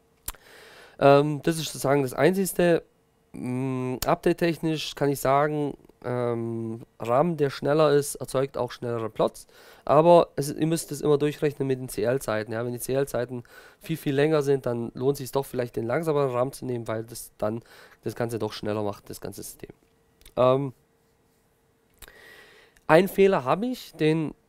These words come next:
der Bug, äh, vielleicht kennt den ein, der ein oder andere, ja, ich mache euch das mal auf. Ähm, hier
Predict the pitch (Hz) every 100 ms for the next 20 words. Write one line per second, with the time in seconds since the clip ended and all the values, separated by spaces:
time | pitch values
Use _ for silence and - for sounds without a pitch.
0 | 151 - - 127 127 156 - - 135 139
1 | 127 123 117 - - 135 123 - - 202
2 | 220 - 185 - 170 - 143 120 165 170
3 | 160 160 156 127 143 - 131 120 120 117
4 | - 143 190 - _ _ - - 123 123
5 | 120 120 127 - _ _ _ _ _ _
6 | _ _ _ - 180 214 214